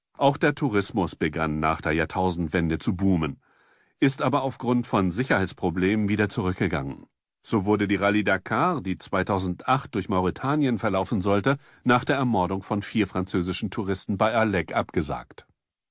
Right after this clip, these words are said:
Damit kommen wir zum zweiten Problem Mauretaniens, Sicherheit und Terrorismus.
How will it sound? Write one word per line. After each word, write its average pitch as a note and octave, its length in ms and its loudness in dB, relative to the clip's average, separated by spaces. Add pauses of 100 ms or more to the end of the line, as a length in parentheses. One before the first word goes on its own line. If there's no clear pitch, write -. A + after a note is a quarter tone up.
(720)
Damit D3+ 260 4
kommen B2 240 0
wir B2 160 2
zum A#2 240 0
zweiten F#2 420 0
Problem D#2 440 0
Mauretaniens, D2 1080 -4
Sicherheit G2+ 640 2
und B2 180 -4
Terrorismus. G#2+ 800 -2